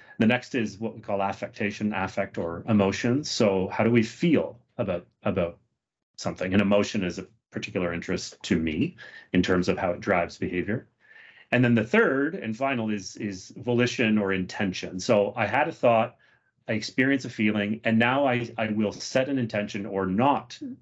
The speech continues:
s-, set an intention. And it's those sort of three parts or the sequence of those three things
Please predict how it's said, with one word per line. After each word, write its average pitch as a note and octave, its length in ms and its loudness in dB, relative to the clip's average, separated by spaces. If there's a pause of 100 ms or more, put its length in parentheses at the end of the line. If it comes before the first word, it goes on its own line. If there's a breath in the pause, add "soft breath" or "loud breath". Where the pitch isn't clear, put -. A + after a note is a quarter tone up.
s-, - 160 -12 (220)
set F#2 180 -2
an F2+ 80 -2
intention. E2+ 640 -2 (540 loud breath)
And A2+ 120 0
it's A2 160 -2
those C#3+ 320 2
sort C#3+ 220 0
of G#2+ 80 -4
three B2 320 0
parts G#2 420 -2
or G2 40 -6
the - 60 -6
sequence C3 560 0
of G2 140 -2
those G2+ 260 -4
three G2 220 -4
things A2+ 500 -4